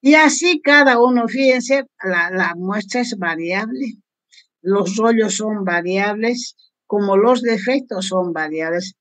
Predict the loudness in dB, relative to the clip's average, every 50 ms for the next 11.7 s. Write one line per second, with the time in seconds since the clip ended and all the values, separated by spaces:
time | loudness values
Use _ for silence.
0 | _ _ -6 -6 -6 -4 -4 -4 -2 0 0 0 0 0 -2 -2 -2 -2 -4 -2
1 | 0 0 2 2 0 0 -2 -4 -4 -4 -2 -2 -2 -2 -2 -4 -4 -6 -8 -8
2 | -8 -8 -8 -10 -12 -14 -14 -12 -10 -10 -10 -10 _ _ _ -10 -10 -10 -10 -12
3 | _ _ _ -20 -20 -20 -20 -12 _ 0 0 2 4 4 4 4 4 4 4 2
4 | 2 0 0 2 4 4 4 2 2 0 0 2 0 0 0 0 0 0 -2 -6
5 | -8 -6 -4 -4 -2 -2 -4 -6 _ _ _ -4 -2 -2 0 0 -2 -2 -4 -4
6 | -2 2 4 4 4 2 0 -4 -8 -8 -8 -8 -8 -6 -4 -2 0 0 0 0
7 | 0 0 0 0 0 0 0 -2 -2 -4 -4 -6 -6 -4 -6 -6 -6 -8 -8 -4
8 | -2 -2 -2 0 0 -2 -2 -4 -6 _ _ _ _ _ _ _ _ _ -2 0
9 | 0 0 0 0 -2 0 2 2 2 2 2 2 2 0 -2 -4 -8 -10 -8 -4
10 | 0 0 0 0 0 -2 -4 -4 -4 -2 0 2 2 2 2 2 4 4 6 6
11 | 4 4 2 0 -4 -4 -4 -6 -10 -12 -14 -14 -16